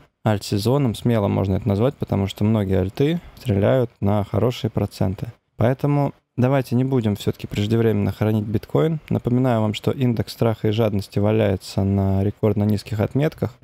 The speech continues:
на отметках экстремального страха. И, как мы знаем с вами, всегда, не то что там как-то иногда или статистически,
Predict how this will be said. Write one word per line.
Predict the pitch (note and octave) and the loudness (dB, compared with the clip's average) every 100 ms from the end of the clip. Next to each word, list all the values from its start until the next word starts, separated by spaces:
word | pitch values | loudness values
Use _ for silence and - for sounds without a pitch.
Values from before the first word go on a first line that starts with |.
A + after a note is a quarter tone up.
| - | -4
на | G#2+ | -2
отметках | G#2 A#2+ G#2 G2+ - | 0 -2 -2 -6 -6
экстремального | - - A#2+ A2 G#2 G#2 G#2 | -10 -2 0 2 0 0 -2
страха. | - C3 E3 - A#2 - _ | 0 0 0 -2 -6 -8 _
И, | A2+ A2 A2 G#2+ G#2 | 0 4 4 2 0
как | A2+ | 0
мы | A2 G#2 | 0 0
знаем | A#2+ C#3+ B2+ | 2 0 -2
с | - | 0
вами, | A#2 G#2+ | 0 -2
всегда, | - - B2 A#2+ F#2+ G#2 - - | -4 -4 0 0 -2 -6 -14 -6
не | A2+ | -4
то | - | -2
что | C#3 - G2+ - _ _ | -4 -2 -4 -6 _ _
там | - F#2+ | -2 -2
как-то | F#2 F2+ - F#2 | -2 -4 -2 0
иногда | F#2+ G2 G#2+ B2 A2 | 0 0 0 2 0
или | G2 A#2 - A#2+ | -2 -6 -10 -10
статистически, | - G2 G2 - C3 - - G#2 | -4 -2 -2 0 -2 -2 -4 -4